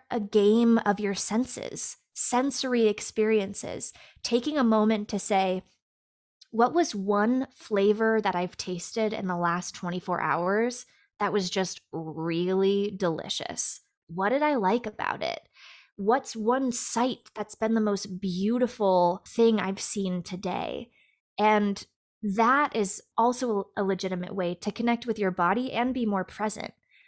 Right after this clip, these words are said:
Something I do with my friends, at the end of the day,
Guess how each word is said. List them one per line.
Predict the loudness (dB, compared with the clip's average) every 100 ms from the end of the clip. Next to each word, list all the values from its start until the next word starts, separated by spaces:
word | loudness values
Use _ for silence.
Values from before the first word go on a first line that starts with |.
| -2
Something | 0 2 4
I | 2
do | 2
with | 0
my | 0 -4
friends, | 0 2 4 2 -2 -8 -14 _ _ _
at | -4
the | -2 2
end | 4
of | 4
the | 2
day, | 4 6 6 2